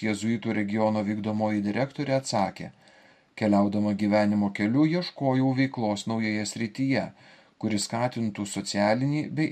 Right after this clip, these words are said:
intelektinį bendruomenės augimą, o šios veiklos rezultatai teiktų daugiau prasmės ir vertės platesnei visuomeniai.“ Gegužės pirmą dieną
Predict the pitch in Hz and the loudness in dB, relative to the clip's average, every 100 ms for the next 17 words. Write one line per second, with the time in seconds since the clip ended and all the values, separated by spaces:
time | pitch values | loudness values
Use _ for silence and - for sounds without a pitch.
0 | 151 151 160 135 101 - 117 113 117 113 | -2 0 0 0 -2 -2 -2 0 0 2
1 | 117 107 110 110 - 117 120 117 95 - | 4 4 2 -2 -2 -2 0 0 0 -4
2 | - - - - - 104 98 110 123 143 | -12 -20 -20 -20 -8 -4 2 2 4 2
3 | 156 151 160 156 147 151 135 127 131 139 | 4 2 0 0 2 2 2 2 2 0
4 | 120 101 127 110 - 123 139 131 120 104 | -2 0 -2 -2 -4 0 2 2 2 0
5 | 107 98 107 107 107 - 143 127 135 135 | -2 0 0 0 -2 -2 -2 2 0 0
6 | 107 95 - - - - 123 123 120 98 | -2 -2 -4 -12 -20 -6 -4 -2 0 0
7 | 104 107 107 - 113 98 92 92 90 - | 0 0 -2 -2 0 0 0 -6 -10 -14
8 | _ _ - 104 95 98 98 95 - 98 | _ _ -8 -4 -2 -2 -2 -2 -2 0
9 | 95 90 98 147 160 | 0 -2 0 2 2